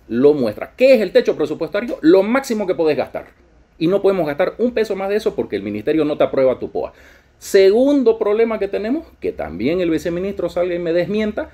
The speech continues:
si es verdad que no nos han pagado el I E, la, el sesenta por ciento del I E H D del año dos mil veintidós y si el, y del dos mil veintitrés solo nos han pagado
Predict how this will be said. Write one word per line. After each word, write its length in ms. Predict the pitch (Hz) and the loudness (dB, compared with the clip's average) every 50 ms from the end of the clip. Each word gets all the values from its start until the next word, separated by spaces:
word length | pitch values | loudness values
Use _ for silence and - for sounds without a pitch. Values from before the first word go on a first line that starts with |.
| _ - - - - | _ -20 -20 -20 -18
si 320 | - - - 82 95 120 | -14 -10 -4 2 4 4
es 100 | 160 170 | 4 6
verdad 380 | 175 160 170 180 208 - - - | 4 2 2 0 -2 -2 -6 -6
que 160 | - 104 90 | -6 -6 -4
no 340 | 95 117 143 175 202 208 196 | -2 -2 0 2 2 2 2
nos 300 | 185 156 127 110 - - - | 2 0 0 -2 -4 -6 -6
han 240 | 135 156 165 160 151 | -4 -4 -4 -4 -4
pagado 520 | - 120 120 131 135 131 117 101 87 85 - | -4 -2 0 2 2 2 2 0 -2 -2 -2
el 240 | - 110 - 95 - | -4 -4 -4 -4 -6
I 220 | - 147 160 156 147 | -2 0 2 2 2
E, 80 | - - | 0 -2
la, 380 | 107 107 101 95 98 92 - - _ | -4 -4 -4 -4 -6 -8 -12 -10 _
el 160 | 120 110 98 | -6 -6 -6
sesenta 560 | - - 98 101 - - 233 240 - - 131 | -4 -6 -6 -2 2 2 2 2 2 -2 -2
por 160 | - 127 - - | -2 -4 -4 -4
ciento 280 | - 165 160 - 98 | -6 -6 -6 -4 -6
del 220 | 95 95 98 - - - | -6 -6 -8 -8 -6 -6
I 180 | 170 175 165 | -2 0 2
E 120 | 160 151 139 | 2 2 2
H 240 | 139 135 - 113 104 | 0 -2 -4 -4 -2
D 100 | 110 104 | -2 -2
del 180 | - 80 78 87 | -2 -4 -8 -8
año 200 | 87 82 92 - | -10 -10 -10 -10
dos 180 | 78 69 - | -10 -8 -4
mil 180 | 147 202 285 285 | -2 -2 0 0
veintidós 520 | 254 240 - 220 226 285 339 330 - - - - - - - - - - | 0 -2 -2 -2 -2 -2 -2 -4 -8 -16 -20 -20 -20 -20 -20 -20 -10 -6
y 180 | 175 170 156 | -2 -2 -2
si 320 | 151 - - 139 131 120 110 | -2 -4 -4 -2 0 2 2
el, 320 | 104 101 98 104 101 - - _ _ _ _ _ _ _ _ _ _ _ | 2 0 -2 -6 -8 -12 -16 _ _ _ _ _ _ _ _ _ _ _
y 140 | - 160 156 | 0 2 4
del 260 | 131 135 127 120 117 | 6 4 4 4 4
dos 160 | 120 127 120 | 2 2 2
mil 200 | 143 196 247 262 | 2 0 0 2
veintitrés 500 | 208 208 196 196 185 - 254 285 302 285 | 2 0 0 -2 -4 -2 -4 -4 -4 -6
solo 320 | - - - 190 180 185 160 | -10 -4 0 2 2 2 2
nos 140 | 139 131 135 | 0 -2 -4
han 160 | 151 160 151 | -4 -4 -2
pagado 460 | 135 131 143 156 160 175 175 170 | -2 0 2 2 2 2 2 0